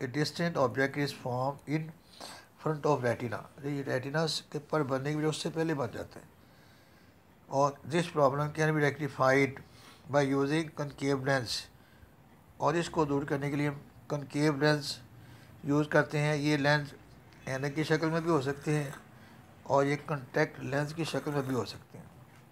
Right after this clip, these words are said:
फिर बेटा दूसरी बीमारी है फार साइटेडनेस, बईद नज़री।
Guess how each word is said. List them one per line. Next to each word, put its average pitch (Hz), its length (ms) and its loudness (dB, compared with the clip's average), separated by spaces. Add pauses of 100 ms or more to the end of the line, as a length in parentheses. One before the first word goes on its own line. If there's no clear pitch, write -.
(880)
फिर 151 100 -6
बेटा 160 140 2
दूसरी 147 320 0
बीमारी 147 320 2
है 143 260 6 (1000)
फार 156 360 8
साइटेडनेस, 131 720 0 (460)
बईद 147 440 4
नज़री। 117 340 -2